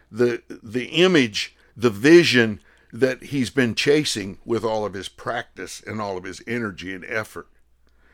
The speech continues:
And that's when that person develops enough confidence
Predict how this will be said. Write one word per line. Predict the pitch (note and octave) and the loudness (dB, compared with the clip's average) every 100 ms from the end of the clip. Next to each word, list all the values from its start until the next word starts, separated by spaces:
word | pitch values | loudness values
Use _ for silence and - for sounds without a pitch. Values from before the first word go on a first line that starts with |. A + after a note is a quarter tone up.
| - | -14
And | F#2+ | -8
that's | A2+ A#2+ - | -6 -8 -8
when | B2+ A2+ G#2+ _ _ _ | -4 -4 -6 _ _ _
that | - B2+ C3 - | -6 -4 -4 -4
person | F3+ A3 - A#2+ G#2+ - _ - _ - - _ - _ _ _ _ | 0 0 0 -8 -10 -14 _ -20 _ -20 -20 _ -20 _ _ _ _
develops | C#3+ D3+ E3+ D#3+ D#3 | -4 0 0 0 -4
enough | E3 E3 - | -6 -8 -10
confidence | E3+ F3 - A2 G#2+ - | -10 -10 -10 -12 -12 -18